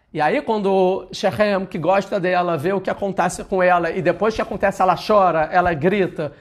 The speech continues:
ela tá acabada, destruída, ele tenta falar, "Ah, não, mas calma aí", começa a tentar encantar ela, mas não dá certo. E aí vai, é, quatro, "Vayomer Shechem el Hamor Aviv."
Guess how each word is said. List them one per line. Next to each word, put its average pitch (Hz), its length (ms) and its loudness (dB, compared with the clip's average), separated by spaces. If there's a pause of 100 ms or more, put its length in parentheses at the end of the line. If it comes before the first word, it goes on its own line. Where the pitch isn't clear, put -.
(260)
ela 160 220 2
tá 175 140 -2
acabada, 185 680 2
destruída, 202 760 -2
ele 190 200 -2
tenta 196 180 -4
falar, 185 360 2
"Ah, 196 40 0
não, 220 200 0
mas 143 200 -6
calma 208 240 -4
aí", 220 240 0
começa - 480 -2
a 220 40 -2
tentar 202 320 0
encantar 196 520 0
ela, 151 380 0
mas 143 160 -4
não 185 160 -2
dá 202 140 0
certo. - 460 -8 (1400)
E 143 80 4
aí 226 240 4
vai, 165 300 2
é, 156 60 -4
quatro, 170 420 0
"Vayomer 214 500 -4
Shechem 214 480 -4
el 202 200 0
Hamor 190 380 2
Aviv." 160 420 -2